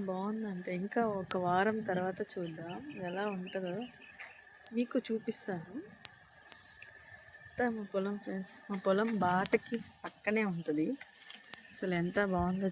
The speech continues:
చూడండి ఫ్రెండ్స్. లొకేషన్ చాలా కూల్గా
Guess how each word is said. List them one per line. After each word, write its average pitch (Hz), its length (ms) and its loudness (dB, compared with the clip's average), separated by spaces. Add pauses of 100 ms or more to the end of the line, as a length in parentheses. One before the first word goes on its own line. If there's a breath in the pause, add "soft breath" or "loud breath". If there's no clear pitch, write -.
చూడండి 180 420 2
ఫ్రెండ్స్. 170 280 -4 (960 loud breath)
లొకేషన్ 214 540 6 (580)
చాలా - 440 0 (220)
కూల్గా 202 400 6